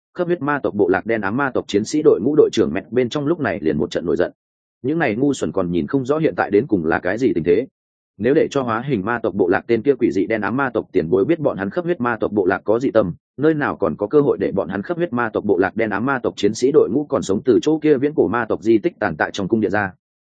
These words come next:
Đã sớm giống những cái kia khắc cốt ma tộc bộ lạc đen ám ma tộc chiến sĩ đội ngũ một dạng, biến thành chỗ kia viễn cổ ma tộc di tích tàn tạ trong cung điện một đống tàn cốt nhục bùn.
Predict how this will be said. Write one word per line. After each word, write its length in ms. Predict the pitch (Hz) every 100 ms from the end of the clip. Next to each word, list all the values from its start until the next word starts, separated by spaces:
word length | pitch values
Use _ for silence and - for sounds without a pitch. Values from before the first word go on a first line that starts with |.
| _
Đã 140 | 117 139
sớm 200 | 113 110
giống 180 | 123 156
những 120 | 143
cái 160 | 123
kia 140 | 131 143
khắc 140 | 170
cốt 180 | 123 120
ma 160 | 120 110
tộc 160 | 98
bộ 120 | 98
lạc 180 | 90 90
đen 140 | 110 110
ám 160 | 101
ma 140 | 139 123
tộc 100 | 98
chiến 160 | 90 101
sĩ 180 | - 143
đội 180 | 151 85
ngũ 160 | 123
một 100 | 135
dạng, 180 | 104 95 _ _
biến 140 | 113 139
thành 180 | 120
chỗ 200 | 80 151
kia 180 | 151 151
viễn 160 | 127 143
cổ 140 | 107
ma 180 | 98 123
tộc 160 | 107 85
di 160 | 113
tích 160 | 104 -
tàn 160 | - 82
tạ 140 | 117 -
trong 160 | 101
cung 140 | 131 120
điện 160 | 92
một 120 | 90
đống 160 | 80 78
tàn 160 | - 73
cốt 140 | 160
nhục 100 | 101
bùn. 180 | 92